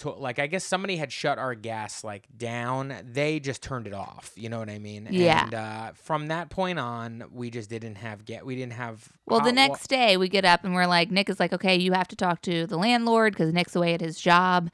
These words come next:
Speaker 2: And, um, I'm, I'm texting with our neighbor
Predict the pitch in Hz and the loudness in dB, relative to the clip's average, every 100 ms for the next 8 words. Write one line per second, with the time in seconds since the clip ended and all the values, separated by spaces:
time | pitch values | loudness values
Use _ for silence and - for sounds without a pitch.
0 | - - - - 170 160 156 156 160 - | -12 -20 -10 -2 2 2 0 -2 -4 -2
1 | 160 165 175 - 185 180 170 - 170 165 | 0 -2 -4 -2 0 0 -4 -4 -4 -4
2 | - 185 - 175 160 180 160 165 185 185 | -4 -8 -6 -6 -4 -4 -2 0 2 4
3 | 185 185 | 4 2